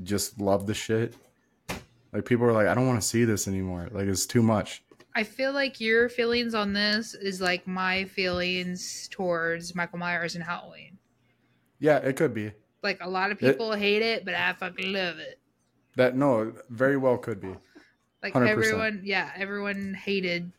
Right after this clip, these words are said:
Speaker 2: like, the most, the one that went off bef-, the last one before the new, uh, storylines, like Halloween six. I fucking love that. And some people are like, "I hate that movie." I'm like,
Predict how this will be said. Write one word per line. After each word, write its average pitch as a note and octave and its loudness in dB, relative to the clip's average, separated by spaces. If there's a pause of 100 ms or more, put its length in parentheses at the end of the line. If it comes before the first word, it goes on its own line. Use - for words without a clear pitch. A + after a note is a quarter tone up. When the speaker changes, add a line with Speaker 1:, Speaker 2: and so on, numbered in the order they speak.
Speaker 2:
like, D#3+ -14 (540)
the F#3+ -4
most, G3+ -2
the F#3+ -6
one G3 -6
that F#3 -6 (380)
went A3+ -2
off A3 -4
bef-, F#3 -14 (180)
the G#3 -10
last A3+ -2
one G3 -10
before F#3 -8
the F3 -6 (1300)
new, F#3+ 4
uh, F#3 -2
storylines, F3 -2
like - -16
Halloween F#3+ 0
six. - -6 (380)
I - -20
fucking F3+ -10
love F3 -6
that. - -14 (160)
And F#3+ -4
some F3+ -8
people F#3+ -10
are F3 -12
like, D#3+ -20 (120)
"I - -12
hate A#3+ -2
that G#3 -6
movie." F3+ -20 (640)
I'm G3+ -12
like, G3 2